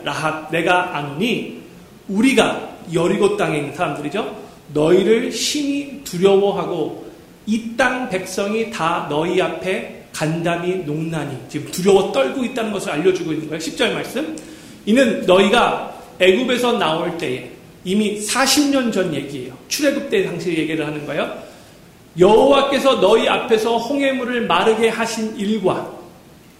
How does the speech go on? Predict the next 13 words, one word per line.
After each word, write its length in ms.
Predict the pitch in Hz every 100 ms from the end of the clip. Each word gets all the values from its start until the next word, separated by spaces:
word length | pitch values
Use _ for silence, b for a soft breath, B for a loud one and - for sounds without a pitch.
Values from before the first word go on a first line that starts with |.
| - - -
또 420 | 226 269 - -
너희가 720 | 156 202 262 254 269 285 285 185
요단 440 | 190 220 254 254 -
저편에 520 | 208 196 - 240 240
있는 420 | 226 226 233 226
아모리 500 | 151 196 220 240 -
사람의 580 | - 233 226 233 233 -
두 320 | - 220 233
왕 260 | 214 202 214
시온과 720 | 214 277 269 262 254 247 -
옥에게 500 | 196 214 247 240 233
행한 360 | 233 233 226 196
일, 280 | 185 -